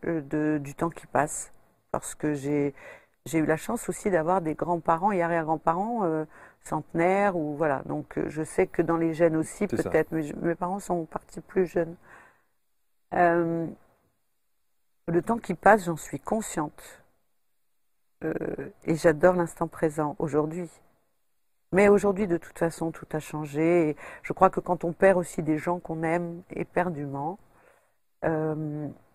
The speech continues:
Speaker 1: ça trans-, ça nous transforme complètement. Moi, je peux dire que mes parents, j'ai pas réalisé, euh, tout de suite. Ça a plutôt fait un burn-out silencieux, je sais pas comment on peut appeler ça, ou une petite dépression.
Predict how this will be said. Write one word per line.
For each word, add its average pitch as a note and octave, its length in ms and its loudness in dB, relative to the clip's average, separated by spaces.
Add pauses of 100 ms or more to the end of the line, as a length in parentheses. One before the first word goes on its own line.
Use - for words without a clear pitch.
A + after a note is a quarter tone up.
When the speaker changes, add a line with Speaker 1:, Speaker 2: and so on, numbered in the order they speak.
(200)
Speaker 1:
ça - 280 -2
trans-, - 240 -4
ça - 200 2
nous E3 140 2
transforme - 640 -10 (640)
complètement. D#3 480 -4 (280)
Moi, G#3 100 6
je - 100 -6
peux G3+ 100 6
dire E3+ 260 2
que F3+ 300 8 (260)
mes F3+ 400 4
parents, F#3+ 320 6
j'ai E3+ 160 2 (280)
pas F#3 160 10
réalisé, E3 760 6
euh, D#3 200 10 (240)
tout D#3+ 100 -6
de - 60 -10
suite. - 560 -4 (520)
Ça D#3 140 2
a C#3+ 60 4
plutôt F3+ 300 0
fait - 180 0
un F3 100 6
burn-out F3 540 6
silencieux, F3 600 -2
je - 80 -16
sais - 60 -16
pas F3 120 2
comment D#3+ 260 0
on D#3+ 60 -2
peut - 100 -2
appeler D3+ 220 2
ça, G3 200 2
ou F#3+ 40 2
une F3 120 -2
petite - 240 -12
dépression. F3 580 -2